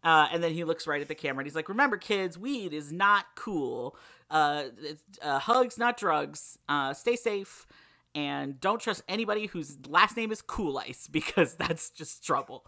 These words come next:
And that's, and then, like, on the last page, it's, like, him and, um, like, McGruff the crime dog or something. <laughs>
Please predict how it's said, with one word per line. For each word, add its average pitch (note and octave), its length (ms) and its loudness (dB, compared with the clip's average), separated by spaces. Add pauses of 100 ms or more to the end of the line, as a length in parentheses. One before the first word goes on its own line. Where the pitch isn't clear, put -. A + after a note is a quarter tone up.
And G3 160 4
that's, A#3+ 220 8
and G#3 120 0
then, G#3+ 220 0
like, G3+ 240 -2
on G3 160 2
the F#3+ 100 2
last F3 300 4
page, E3 260 -2
it's, E3 180 -8
like, E3 180 -2
him D#3 440 -2
and, C#3+ 360 -6
um, B2+ 640 -2
like, C#3 200 -10
McGruff C3+ 380 -6
the B2 120 -8
crime A#2+ 260 -6
dog - 280 -8
or - 100 -12
something. - 460 -18 (300)
<laughs> A#3+ 100 -16